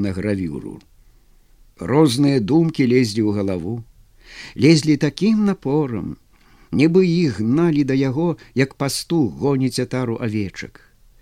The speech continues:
Згладзіўся боль, адышла крыўда мінулай ночы, спакойныя разважанні апанавалі ім.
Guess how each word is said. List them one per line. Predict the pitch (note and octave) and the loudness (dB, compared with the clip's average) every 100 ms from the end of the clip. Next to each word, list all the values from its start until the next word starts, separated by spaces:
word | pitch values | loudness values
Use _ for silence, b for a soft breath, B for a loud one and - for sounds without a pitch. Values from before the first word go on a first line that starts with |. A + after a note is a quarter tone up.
| b b b b b b b | b b b b b b b
Згладзіўся | F2 F2+ G#2 A2+ C#3+ A2+ F2 F2 - E2 C2+ | -8 -6 -4 -4 -2 -2 -4 -6 -6 -8 -8
боль, | - E3+ G3+ F#3 - _ b b - - | -2 0 0 -4 -16 _ b b -18 -6
адышла | G#2 G2+ G2 G2+ F#2+ - | -4 -4 -4 -4 -6 -8
крыўда | - - D#3+ G3+ F3 | -12 -2 -2 0 -2
мінулай | F3+ F3 F3+ E3 E3 | 0 0 0 -2 -2
ночы, | E3 E3 - C#3+ C#3+ - b b b b - | -4 -6 -6 -8 -10 -16 b b b b -12
спакойныя | - - B2 D3+ C#3+ B2 B2 A2+ | -8 -4 -2 0 0 0 0 0
разважанні | A#2 G2+ G#2+ F#2+ F2+ C3 G3 F#3 E3+ E3+ - | -2 -2 -4 -4 -2 -2 -2 -2 -4 -6 -10
апанавалі | - A#2+ A#2+ A#2 A2 F#2+ C#2 C#2 A#1+ | -10 -6 -2 -2 -2 -4 -6 -8 -8
ім. | B1 | -10